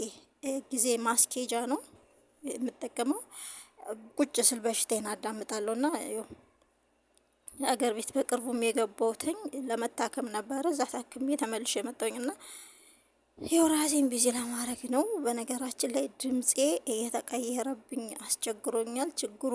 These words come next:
ምን እንደሆነ አላውቅም። ጎሮሮዬ አካባቢ ህመም ይሰማኛል። እንዲህ አልነበረም የኔ ድምጽ። የሆነ አሁን የመጎራ-፣ መጎርነን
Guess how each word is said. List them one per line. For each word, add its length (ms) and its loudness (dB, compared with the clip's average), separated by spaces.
ምን 200 -2
እንደሆነ 360 0
አላውቅም። 380 -2
ጎሮሮዬ 440 0
አካባቢ 580 0
ህመም 380 0
ይሰማኛል። 640 0
እንዲህ 240 0
አልነበረም 560 -2
የኔ 220 -4
ድምጽ። 300 -2
የሆነ 340 0
አሁን 220 -2
የመጎራ-፣ 640 -4
መጎርነን 640 -2